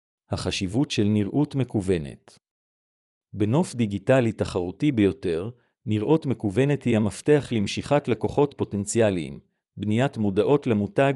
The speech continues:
והנעת תנועה אורגנית. נוכחות מקוונת חזקה מאפשרת לעסקים להגיע לקהל היעד שלהם ביעילות ולהתבלט מהמתחרים.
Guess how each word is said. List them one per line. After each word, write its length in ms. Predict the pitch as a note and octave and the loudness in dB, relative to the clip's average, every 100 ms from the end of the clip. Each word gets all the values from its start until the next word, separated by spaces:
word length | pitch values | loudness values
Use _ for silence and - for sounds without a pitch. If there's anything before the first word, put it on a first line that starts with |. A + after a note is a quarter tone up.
| A#2 | -2
והנעת 560 | G#2 G2+ A2+ C3 - | -2 0 0 -2 -6
תנועה 340 | - A2 A#2+ C3 | -6 -4 -2 0
אורגנית. 760 | A#2+ A2 G2+ F2 C2+ - - _ _ _ _ _ _ _ _ _ - | 0 0 0 -2 -8 -18 -20 _ _ _ _ _ _ _ _ _ -6
נוכחות 480 | G#2 - - D3 G#2 | -6 -4 -2 -2 -2
מקוונת 580 | G2 G2 F#2 A#2+ B2 | -4 -4 2 2 2
חזקה 480 | - G2 F#2 - B2+ | -2 -4 -4 0 2
מאפשרת 560 | C#3 G#2+ - C#3 C#3+ - | 2 -2 0 2 2 2
לעסקים 540 | G#2 - G#2+ - C#3+ | 0 0 -4 -2 0
להגיע 380 | A2 F#2+ G#2+ B2 | 0 0 2 2
לקהל 360 | G2 - B2 A2 | 0 0 2 4
היעד 380 | G#2 A#2 B2+ | 4 4 0
שלהם 400 | - G2+ G2+ A2+ | -2 -2 0 0
ביעילות 500 | G#2+ G#2 G#2+ C3 E3 | 0 0 0 0 -2
ולהתבלט 640 | C#3 G2+ G2 F#2+ G#2 D3+ B2+ | 0 0 0 0 0 0 0
מהמתחרים. 800 | A2 G2 - - F#2 C#2 A#1 | -2 -2 -4 -6 -6 -6 -10